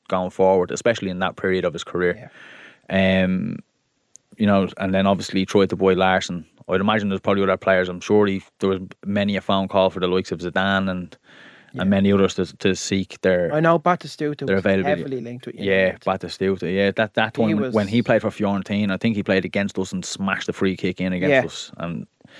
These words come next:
Speaker 2: It was actually, uh, the night my little brother was born.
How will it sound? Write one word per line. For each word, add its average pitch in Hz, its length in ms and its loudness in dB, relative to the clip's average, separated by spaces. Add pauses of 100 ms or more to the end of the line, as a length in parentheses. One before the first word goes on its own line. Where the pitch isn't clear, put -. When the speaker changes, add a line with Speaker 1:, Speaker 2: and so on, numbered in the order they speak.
(140)
Speaker 2:
It 151 60 0
was 147 140 0
actually, 151 560 0
uh, 185 300 -18 (520)
the 135 100 -4
night 143 440 0
my 131 140 -6
little 131 220 -8
brother 127 260 -2
was 113 160 -10
born. 113 300 -12